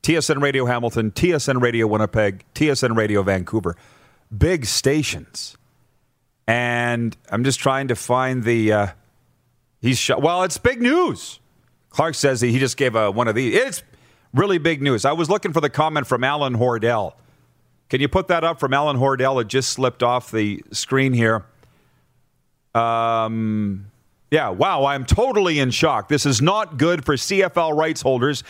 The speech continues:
getting axed. R P show, DuPont Media, smartest move you ever made, Rod.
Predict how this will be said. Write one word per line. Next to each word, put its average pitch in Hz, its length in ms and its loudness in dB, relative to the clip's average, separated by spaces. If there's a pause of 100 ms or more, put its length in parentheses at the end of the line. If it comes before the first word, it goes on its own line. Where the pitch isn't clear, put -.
(200)
getting 151 360 0
axed. 127 420 -2
R 160 160 0
P 196 240 0
show, 190 400 0 (220)
DuPont 180 540 0
Media, 180 440 2
smartest 170 580 0
move 160 300 4
you 147 220 2
ever 160 260 0
made, 160 400 2
Rod. 131 460 0